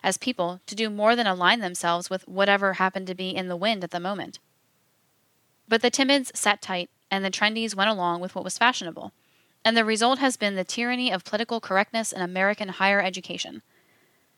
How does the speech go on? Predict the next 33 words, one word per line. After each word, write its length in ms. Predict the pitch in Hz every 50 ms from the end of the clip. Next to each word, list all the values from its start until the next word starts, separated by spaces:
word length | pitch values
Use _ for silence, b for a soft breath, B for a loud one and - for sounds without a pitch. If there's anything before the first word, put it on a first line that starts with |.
| _ _ _ _ _ _ _ _ _ _
Pierce 240 | - - 294 330 311
said 240 | - - 220 214 214
the 80 | 208 196
modern 300 | 196 190 190 208 220 214
university 600 | 208 202 196 185 190 190 190 - - 233 247 240
has 180 | 226 202 196
become, 480 | - 208 196 - 190 190 190 185 185 - -
quote, 340 | - - 190 190 190 - - b b b b b b b b b
"an 140 | b 202 202 -
enemy 360 | 190 196 202 202 208 202 -
asset," 480 | - 160 165 165 - - - - - - _ _ _ _ _ _ _ _ -
end 160 | - 185 180 175
quote. 280 | - 175 - - - _ _ _ _ _ _ _ _ _ _ _ _ _ _ _ _ -
But 140 | 196 214 -
honesty 480 | - 202 214 247 262 - - 285 285 277
and 160 | 214 208 202
courage 380 | - - 226 208 196 190 190 -
at 80 | 180
the 100 | - 185
right 260 | 180 180 185 208 240
time, 360 | - - 214 185 170 170 175 175
he 160 | - 190 185
asserted, 440 | 175 180 - 175 175 170 175 175 - b b b b b b b
thirty 300 | _ - 214 214 214 214
years 260 | 208 202 208 254 247
ago 300 | 214 196 175 165 165 170
when 160 | 175 180 185 -
all 180 | - 180 190 190
of 60 | 185
this 180 | 185 185 -
was 120 | - 180 -
catching 300 | - 190 - - 175 175
hold, 360 | - 233 240 208 185 180 -